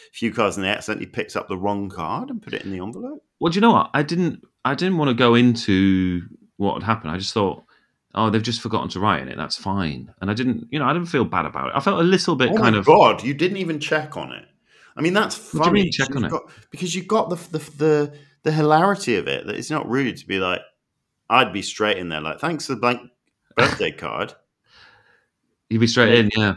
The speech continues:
Speaker 1: make
Speaker 2: I'm,
Speaker 1: it a
Speaker 2: I'm gonna,
Speaker 1: joke.
Speaker 2: I will, I will, I will mention it at some point, but in a, in a, you know, in a f-, funny
Speaker 1: Country
Speaker 2: context of a
Speaker 1: way.
Speaker 2: conversation.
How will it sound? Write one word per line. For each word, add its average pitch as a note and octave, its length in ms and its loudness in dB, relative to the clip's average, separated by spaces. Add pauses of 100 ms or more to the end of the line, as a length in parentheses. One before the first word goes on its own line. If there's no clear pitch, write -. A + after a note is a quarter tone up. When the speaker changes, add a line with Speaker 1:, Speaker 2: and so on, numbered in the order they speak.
Speaker 1:
make A#2+ 160 2
Speaker 2:
I'm, C#3 120 6
Speaker 1:
it - 40 0
a - 40 2
Speaker 2:
I'm D3+ 80 2
gonna, F#3 260 4
Speaker 1:
joke. - 100 -4
Speaker 2:
I C3 80 4
will, D#3 400 4
I A#2 60 -2
will, A#2+ 340 0
I - 80 -2
will G#2 180 2
mention F#2+ 380 0
it - 260 -12
at F2 120 -6
some F2+ 140 -4
point, E2 220 -4
but E2+ 120 -2
in F2 120 -2
a, F2+ 240 -2
in G2+ 120 -2
a, G2 420 0
you C#3 80 -4
know, A2+ 340 0
in A#2+ 120 2
a A#2 180 2 (380)
f-, - 280 -20
funny B2 400 4
Speaker 1:
Country B2 280 0
Speaker 2:
context F#2 260 -4
of G2+ 60 -4
a - 20 -4
Speaker 1:
way. - 40 -8
Speaker 2:
conversation. A#2 580 -2